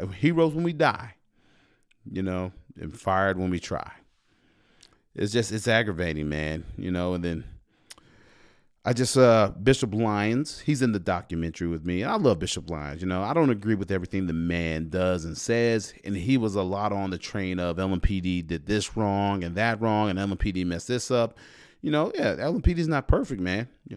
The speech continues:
We are a government organization of human beings. And people forget the human factor.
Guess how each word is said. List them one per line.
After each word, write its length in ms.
We 220
are 260
a 360
government 500
organization 720
of 100
human 460
beings. 500
And 120
people 260
forget 400
the 100
human 360
factor. 640